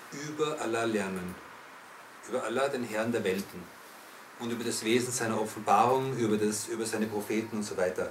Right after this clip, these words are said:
Das heißt, es ist das größte, höchste und edelste Wissen, das ein Mensch sich irgendwie aneignen kann. Und, äh, und das ist wichtig,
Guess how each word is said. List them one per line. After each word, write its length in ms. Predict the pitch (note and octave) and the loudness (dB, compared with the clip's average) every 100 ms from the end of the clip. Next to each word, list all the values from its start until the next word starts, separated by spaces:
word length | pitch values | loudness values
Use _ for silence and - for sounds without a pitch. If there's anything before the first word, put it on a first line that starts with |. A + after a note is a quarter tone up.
| - - - - | -6 -14 -14 -4
Das 120 | G#2 | 2
heißt, 180 | B2 B2 | 2 2
es 80 | B2 | -4
ist 140 | - | -4
das 160 | B2+ - | -4 2
größte, 600 | A2+ C3 - - D3+ A#2+ | 6 6 6 4 2 4
höchste 580 | C#3 C#3+ - - C3+ C3+ | 2 4 2 2 0 0
und 160 | B2 | 0
edelste 500 | A#2+ C3+ C#3 - B2 | 2 2 0 0 0
Wissen, 340 | C3+ D#3 - C3+ | 2 4 4 2
das 120 | A#2+ | -2
ein 140 | A#2 | 0
Mensch 360 | A#2 A#2+ C3 - | 2 2 2 0
sich 220 | - E3+ - | -2 -6 -4
irgendwie 320 | C#3 C3 B2 | -4 0 0
aneignen 460 | A2 A#2+ G2 G2 G2 | 2 2 -2 -2 -6
kann. 200 | F#2+ F2+ - - - - - - - - - - | -6 -8 -12 -18 -20 -18 -16 -16 -14 -14 -12 0
Und, 640 | A#2+ A#2 B2 B2+ B2 - | 4 4 4 2 -4 -6
äh, 480 | - B2 A#2 A#2+ B2 - - - - - - - - - - - - | -4 -2 0 0 -2 -6 -16 -20 -20 -20 -20 -20 -20 -20 -20 -16 -4
und 160 | C#3 | 2
das 120 | C#3 C3 | 4 4
ist 180 | C3 | 2
wichtig, 680 | C3 D3+ - B2+ C3 - - | 2 0 0 -2 -2 -4 -8